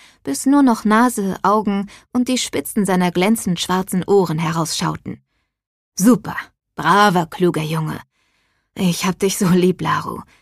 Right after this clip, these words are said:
Ich hab dich so lieb." Nick nahm sich einen Moment Zeit, um Laru zärtlich den Kopf zu streicheln. Der Schäferhund sah zu ihm auf.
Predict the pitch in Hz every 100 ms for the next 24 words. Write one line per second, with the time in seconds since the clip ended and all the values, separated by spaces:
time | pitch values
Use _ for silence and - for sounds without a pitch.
0 | _ _ 214 190 - - - 156 - 165
1 | 156 - - _ _ _ _ _ _ _
2 | _ _ _ - 247 254 233 254 233 196
3 | - 170 170 170 190 196 - 208 196 -
4 | - 220 240 240 226 - 226 226 208 185
5 | 175 180 202 185 - 147 - 156 - -
6 | - - _ _ _ _ _ _ - 226
7 | - 240 233 185 175 185 190 180 175 190
8 | 180 180 170 160 -